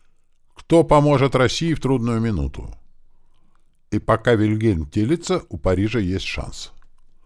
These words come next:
А потом, когда союз с русскими друзьями вновь вернётся в исходное состояние безоблачности, можно будет спокойно решить вопрос об Эльзасе и Лотарингии. Причём происходило это словоизвержение на фоне усилившегося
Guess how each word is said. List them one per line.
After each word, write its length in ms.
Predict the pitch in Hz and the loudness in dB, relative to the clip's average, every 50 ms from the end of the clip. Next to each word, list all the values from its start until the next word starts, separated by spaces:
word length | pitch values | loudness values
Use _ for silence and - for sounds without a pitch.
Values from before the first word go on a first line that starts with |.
| - - - - - - | -20 -20 -20 -20 -12 -4
А 100 | - 107 | -2 -2
потом, 420 | - - 117 113 - - 175 180 - | 0 2 0 0 2 0 -2 -2 -2
когда 300 | - 117 98 92 101 95 | -2 -4 -2 0 -2 -2
союз 400 | - - 113 117 113 95 80 - | 0 0 0 0 0 0 -4 -4
с 60 | - | -6
русскими 440 | 101 92 80 - - - 85 78 80 | -6 -6 -6 -6 -8 -8 -6 -6 -4
друзьями 560 | 78 80 87 90 85 87 92 85 73 69 73 | -4 -4 -4 -4 -4 -2 -2 -2 -2 -2 -4
вновь 340 | 76 82 82 104 87 - - | -4 -4 -4 -4 -6 -4 -4
вернётся 440 | 80 80 87 82 87 71 67 - - | -6 -6 -4 -6 -6 -8 -8 -8 -8
в 100 | 73 82 | -8 -8
исходное 480 | 82 - - 92 80 69 69 76 73 71 | -8 -8 -6 -6 -6 -6 -6 -6 -6 -6
состояние 680 | - - 73 - - 87 87 80 71 67 69 69 64 | -8 -10 -10 -8 -6 -4 -4 -4 -4 -4 -4 -6 -6
безоблачности, 960 | 69 78 98 110 135 180 185 175 135 90 - - 67 62 - - - - - - _ _ _ _ _ _ _ _ _ _ - | -6 -6 -6 -4 -2 -2 -2 -2 -2 -4 -4 -6 -10 -10 -12 -14 -16 -20 -20 -20 _ _ _ _ _ _ _ _ _ _ -4
можно 380 | 110 139 147 127 113 135 131 | 0 2 2 2 2 2 0
будет 220 | 123 127 127 113 - | 2 2 0 0 0
спокойно 520 | - 127 117 - - 165 190 190 185 170 | -2 -2 -2 0 0 -2 0 0 0 -2
решить 380 | 135 113 - - - 107 - - | -2 -2 -2 -4 -6 -6 -4 -4
вопрос 440 | 101 90 78 - 139 160 156 - - | -4 -4 -2 -2 -4 -4 -4 -4 -6
об 160 | 98 80 85 | -6 -4 -2
Эльзасе 460 | 85 78 69 80 98 113 - - 117 107 | -2 -2 -2 -2 -2 -2 -4 -4 -6 -4
и 40 | |
Лотарингии. 720 | 92 90 85 76 - 82 65 - - 55 - - _ _ - _ _ _ _ _ _ _ _ _ _ _ _ _ _ _ _ _ _ - - _ - - - - - - - - - - _ _ _ _ _ _ - _ _ _ _ _ _ _ _ _ _ _ _ _ _ _ _ _ _ _ _ _ _ _ _ _ _ _ _ _ _ _ _ _ _ _ _ _ _ _ _ _ _ _ _ _ _ _ _ _ _ _ _ _ | -4 -4 -6 -6 -6 -8 -8 -8 -12 -18 -20 -20 _ _ -20 _ _ _ _ _ _ _ _ _ _ _ _ _ _ _ _ _ _ -20 -20 _ -20 -20 -20 -20 -20 -20 -20 -20 -20 -20 _ _ _ _ _ _ -20 _ _ _ _ _ _ _ _ _ _ _ _ _ _ _ _ _ _ _ _ _ _ _ _ _ _ _ _ _ _ _ _ _ _ _ _ _ _ _ _ _ _ _ _ _ _ _ _ _ _ _ _ _
Причём 360 | - 110 127 120 - 175 170 139 | -4 -2 -2 0 0 0 0 2
происходило 640 | 151 160 143 - - 156 151 147 156 190 196 185 | 2 2 0 2 2 2 2 2 2 0 2 2
это 240 | 170 127 - - 107 | 2 2 0 -2 -4
словоизвержение 960 | - - 117 101 98 92 90 87 92 101 101 90 87 92 82 71 71 73 78 | -2 0 0 2 2 2 0 0 0 -2 -2 0 0 -2 -2 0 -2 -2 -2
на 160 | 90 92 90 | -2 -4 -4
фоне 320 | - 156 165 170 170 165 | -2 -4 -2 -2 -2 -4
усилившегося 1000 | - - 107 - - - 143 156 151 139 - - - 143 143 127 - - 131 107 | -4 -4 -6 -6 -4 -4 -4 -4 -4 -4 -4 -4 -2 -2 -2 -2 -2 -4 -6 -4